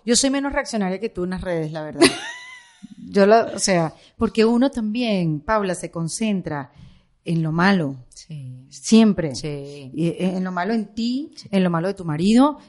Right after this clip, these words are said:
Speaker 1: en lo malo de tu pareja,
Speaker 2: Tus
Speaker 1: y en lo malo de lo que te
Speaker 2: seguidores. <laughs>
Speaker 1: escribe.
Speaker 2: Sí, sí,
Speaker 1: Claro,
Speaker 2: sí,
Speaker 1: entonces,
Speaker 2: sí.
Speaker 1: seguramente
Speaker 2: Mm.
Speaker 1: te han escrito cosas hermosas,
Speaker 2: Sí.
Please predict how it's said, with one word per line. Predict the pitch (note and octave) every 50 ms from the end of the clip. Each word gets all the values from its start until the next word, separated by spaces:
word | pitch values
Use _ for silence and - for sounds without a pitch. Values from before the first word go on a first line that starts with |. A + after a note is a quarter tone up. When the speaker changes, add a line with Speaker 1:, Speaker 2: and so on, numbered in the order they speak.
| _
Speaker 1:
en | - F3
lo | E3 E3
malo | E3 D#3 D#3 F#3
de | F#3+
tu | - F3+ -
pareja, | - D3+ D#3+ F3+ F#3+ F3+ F3 F#3+ G3 G3+ - -
Speaker 2:
Tus | - - A3+
Speaker 1:
y | B3
en | C4
lo | C4+
malo | C4 C4 C#4+
de | D4 D#4+
lo | D4
que | B3+ G#3+
te | A#3+ B3
Speaker 2:
seguidores. | - - C#4 F4+ F#4 D#4 B3 G#3+
<laughs> | F#3 D#3+
Speaker 1:
escribe. | G#3 F3+ D#3+ C#3+
Speaker 2:
Sí, | -
sí, | -
Speaker 1:
Claro, | - G3 G3+ A3 A#3+ A3 G#3
Speaker 2:
sí, | G3
Speaker 1:
entonces, | F#3+ - G3+ - - C#4 C#4 C#4 B3 -
Speaker 2:
sí. | - _ _ _ _ _ _ _ _ _ _ _ _ _ _ _
Speaker 1:
seguramente | - - - G#3 G3+ A3+ A3 A#3 C4+ C4+ C4 C4 C#4 C#4+
Speaker 2:
Mm. | C#4
Speaker 1:
te | - A#3+
han | A#3
escrito | B3 - C4 B3+ - B3+ B3
cosas | B3+ B3 - C4+ B3 - - _ -
hermosas, | - A#3+ A#3+ G#3+ G3+ G#3 G#3 G#3+ A3 A3 A3 A3+ A3+ A3+ G#3+ G3 - - A3
Speaker 2:
Sí. | A3+